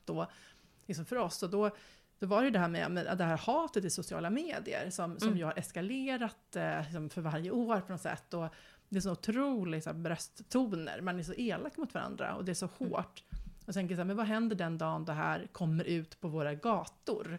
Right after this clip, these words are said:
Speaker 2: Mm.
Speaker 1: Vad, liksom, vad, ehm, vad, vad, hur ser, hur ser det ut då, liksom, när vi möter varandra med det här hatet,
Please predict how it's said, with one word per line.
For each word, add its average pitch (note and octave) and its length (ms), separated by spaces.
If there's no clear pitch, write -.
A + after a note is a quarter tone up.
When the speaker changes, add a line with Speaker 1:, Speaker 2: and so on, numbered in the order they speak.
Speaker 2:
Mm. A3 240
Speaker 1:
Vad, F3 320
liksom, E3 240
vad, E3 460
ehm, D#3+ 420
vad, G3 320
vad, G3 180
hur A#3+ 100
ser, A3+ 140
hur A#3+ 140
ser A3 160
det A#3 100
ut G#3 240
då, - 240
liksom, F3+ 220
när F3 60
vi F3+ 100
möter F#3 360
varandra E3+ 280
med D#3+ 140
det D3+ 40
här D3+ 100
hatet, D#3+ 300